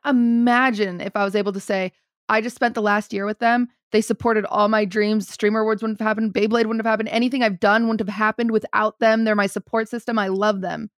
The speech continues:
Huge. What brand doesn't wanna work with a team like that? That's just gonna get more creators. It's gonna create more cool stuff. That's gonna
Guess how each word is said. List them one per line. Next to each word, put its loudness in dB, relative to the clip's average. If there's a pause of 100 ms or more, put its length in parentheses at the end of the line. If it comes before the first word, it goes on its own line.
(840)
Huge. 2 (240)
What 0
brand 2
doesn't 0
wanna 0
work 0
with -4
a -2
team -4
like 0
that? 2
That's -4
just -8
gonna -2
get 0
more -2
creators. 0
It's -8
gonna -4
create -2
more 2
cool -4
stuff. 0
That's -6
gonna -4